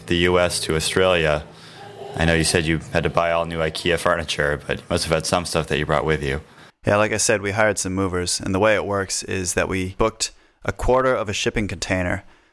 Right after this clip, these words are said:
Speaker 2: and we could put whatever we wanted into that space. That was the smallest space that we could book for an international shipment. So this is the first time in my life that I had actually hired movers. Uh, Tim and I had actually worked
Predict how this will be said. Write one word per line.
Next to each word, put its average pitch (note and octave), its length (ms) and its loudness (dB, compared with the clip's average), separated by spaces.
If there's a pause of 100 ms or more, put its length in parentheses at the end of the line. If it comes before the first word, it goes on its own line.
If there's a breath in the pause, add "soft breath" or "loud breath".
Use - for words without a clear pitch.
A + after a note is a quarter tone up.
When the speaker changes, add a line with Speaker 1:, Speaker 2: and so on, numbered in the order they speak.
(120 soft breath)
Speaker 2:
and G2 100 -2
we G2 100 2
could F#2+ 180 -4
put - 160 0
whatever G2 260 0
we G2 120 0
wanted F#2+ 380 0
into F#2 200 -4
that F2+ 220 2
space. - 520 0 (300)
That G#2+ 120 2
was F#2+ 120 -4
the F#2 60 -4
smallest G2 360 2
space F#2+ 280 -2
that - 140 -4
we F2+ 80 -4
could F2+ 180 -6
book F#2+ 220 0
for F2 460 -2 (300 soft breath)
an G2 100 0
international F2+ 640 0
shipment. - 480 -4 (640)
So - 80 2
this B2+ 160 2
is C3+ 100 -2
the A#2+ 80 2
first B2 300 2
time A#2+ 120 2
in A2 80 0
my G2 120 2
life G2 360 2
that F#2+ 120 0
I F#2 80 4
had F#2+ 100 2
actually F#2+ 280 -2
hired G2 340 2
movers. F#2 500 0 (440 loud breath)
Uh, F#2 120 0
Tim A#2 180 2
and A#2 80 4
I G#2+ 100 4
had G2+ 120 4
actually G2+ 280 0
worked G#2 540 0